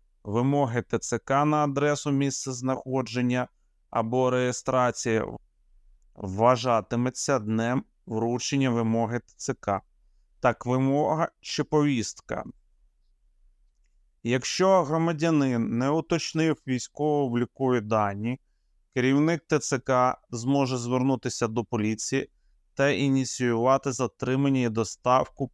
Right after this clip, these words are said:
порушника до Т Ц К. По-перше, повинно бути документи від Т Ц К. По-друге,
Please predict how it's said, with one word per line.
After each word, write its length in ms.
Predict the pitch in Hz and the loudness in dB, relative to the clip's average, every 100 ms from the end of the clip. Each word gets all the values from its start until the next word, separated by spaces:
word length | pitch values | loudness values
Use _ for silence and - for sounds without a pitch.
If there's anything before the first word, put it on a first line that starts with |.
| - | -6
порушника 720 | 117 113 113 - 127 117 131 | -2 -2 -2 -2 -4 0 0
до 200 | 110 113 | 2 0
Т 160 | 110 120 | 0 -2
Ц 180 | - 135 | -2 -4
К. 260 | 107 101 _ _ _ _ _ _ _ _ 147 - _ - - - - - _ _ _ - _ _ _ - _ _ - - _ - _ - _ _ _ _ - | -4 -4 _ _ _ _ _ _ _ _ -16 -16 _ -20 -20 -20 -20 -20 _ _ _ -20 _ _ _ -20 _ _ -20 -20 _ -20 _ -20 _ _ _ _ -6
По-перше, 600 | 120 - 151 147 - 139 | -4 2 4 2 0 -6
повинно 760 | - 123 131 139 135 131 123 | -2 -2 2 2 2 2 0
бути 560 | 107 107 98 - 98 - _ _ _ _ _ _ - - - _ _ - - - _ _ _ _ - - - - - | -2 -4 -6 -8 -10 -10 _ _ _ _ _ _ -20 -20 -20 _ _ -20 -20 -20 _ _ _ _ -20 -20 -20 -20 -4
документи 840 | 120 117 123 110 101 95 90 101 | -2 0 2 4 4 2 0 -2
від 240 | 95 104 - | -2 -2 -2
Т 140 | 104 | -4
Ц 180 | - 113 | -2 -6
К. 420 | - 113 107 110 - _ - | -4 -6 -4 -8 -14 _ -8
По-друге, 720 | 120 113 117 98 95 95 | -4 0 0 0 -2 -4